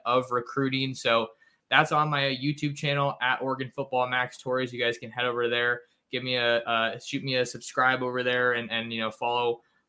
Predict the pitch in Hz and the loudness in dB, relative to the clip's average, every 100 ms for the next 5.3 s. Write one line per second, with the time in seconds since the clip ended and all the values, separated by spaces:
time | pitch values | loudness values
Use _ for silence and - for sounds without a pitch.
0 | - 127 127 127 127 139 - 110 113 117 | 0 2 4 4 2 -2 -8 -4 -2 0
1 | 113 110 - 135 131 127 123 123 123 120 | -2 -2 -2 0 0 0 0 2 0 0
2 | 131 127 - 131 131 - _ _ _ - | -4 -4 0 2 0 -6 _ _ _ 2
3 | 175 143 - _ _ _ _ - 131 156 | 4 4 -2 _ _ _ _ -6 4 6
4 | 170 170 101 143 147 139 135 _ _ _ | 6 2 0 2 4 2 -2 _ _ _
5 | _ 123 120 | _ -2 0